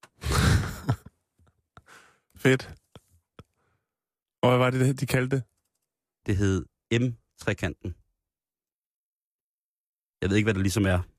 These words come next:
Speaker 2: fra Bermuda og så til M. Hvis det er,
Speaker 1: Nå.
Speaker 2: Bermuda er klassificeret som B i det fonetiske alfabet.
Speaker 1: Mm.
Speaker 2: Bravo. Så ved jeg ikke, hvad der ellers ligger indimellem. Men så kan du tage til Rusland.
Speaker 1: Men jeg har, min arm er okay.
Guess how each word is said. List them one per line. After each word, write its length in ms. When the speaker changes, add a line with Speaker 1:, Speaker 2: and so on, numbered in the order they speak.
Speaker 2:
fra 100
Bermuda 480
og 80
så 100
til 280
M. 60
Hvis 140
det 120
er, 20
Speaker 1:
Nå. 160
Speaker 2:
Bermuda 340
er 280
klassificeret 520
som 140
B 80
i 800
det 80
fonetiske 440
alfabet. 500
Speaker 1:
Mm. 220
Speaker 2:
Bravo. 340
Så 120
ved 80
jeg 60
ikke, 100
hvad 100
der 100
ellers 360
ligger 200
indimellem. 360
Men 180
så 120
kan 120
du 40
tage 140
til 80
Rusland. 320
Speaker 1:
Men 260
jeg 120
har, 140
min 180
arm 200
er 40
okay. 300